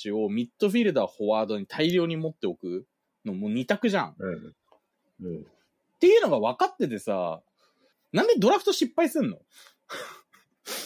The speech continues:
Speaker 1: 普通に。
Speaker 2: そう思ってたんだって、多分。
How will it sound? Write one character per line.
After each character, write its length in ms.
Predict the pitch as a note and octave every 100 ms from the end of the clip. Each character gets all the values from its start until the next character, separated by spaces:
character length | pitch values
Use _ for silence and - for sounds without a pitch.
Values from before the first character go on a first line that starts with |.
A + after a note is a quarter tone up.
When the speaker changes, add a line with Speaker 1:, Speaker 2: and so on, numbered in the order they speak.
| - D5 - - - _ G#5 A#5 - - - -
Speaker 1:
普 120 | -
通 360 | - A3+ A3
に。 200 | G#3+ G3 - - - - - - _ _ - - A#3+ - C#5+ - - - _ _ _ - - _ _
Speaker 2:
そ 80 | A#2
う 420 | G#2+ G2+ F#2+ F#2+
思 220 | G#2 D3+
っ 20 | -
て 100 | C#3
た 160 | D#3
ん 100 | G3
だ 100 | F#3
っ 140 | F#3 -
て、 120 | A#2
多 180 | G#2+ G2+
分。 280 | F#2 E2+